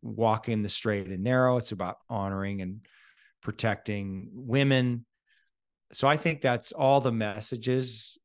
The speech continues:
that are out there, I think, are really positive. I, I, I think, you know, the fact that you see Andrew Tate and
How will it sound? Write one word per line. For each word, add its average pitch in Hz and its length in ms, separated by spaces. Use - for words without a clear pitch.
that 110 160
are 101 100
out 101 260
there, 135 400
I 120 160
think, - 220
are 107 60
really 98 200
positive. 120 760
I, 98 180
I, 85 120
I 101 100
think, 101 400
you 113 120
know, 98 120
the 104 120
fact 117 500
that 110 200
you 110 120
see 104 480
Andrew 98 300
Tate 101 400
and 92 380